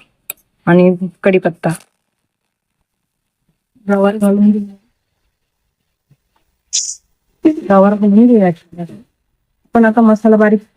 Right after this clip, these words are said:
करेल तो याच्यात घालून घेऊया. गवारमध्ये घालून घ्यायचा आपल्याला. इथे मी मसाला असा बारीक केलाय, थोडंसं जाडसर राहून द्यायचा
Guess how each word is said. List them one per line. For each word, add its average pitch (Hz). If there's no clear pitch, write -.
करेल 208
तो -
याच्यात 190
घालून 190
घेऊया. 175
गवारमध्ये 190
घालून 196
घ्यायचा 170
आपल्याला. 165
इथे 220
मी 233
मसाला 226
असा 208
बारीक 185
केलाय, 190
थोडंसं 220
जाडसर 196
राहून 196
द्यायचा 165